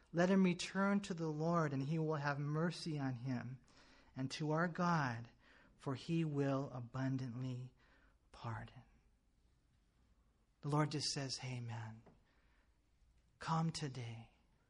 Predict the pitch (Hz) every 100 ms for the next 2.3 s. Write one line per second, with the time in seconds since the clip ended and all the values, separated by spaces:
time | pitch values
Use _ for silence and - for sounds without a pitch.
0 | _ _ _ - - 208 220 220 196 185
1 | 175 165 160 170 165 151 156 147 147 151
2 | 135 127 123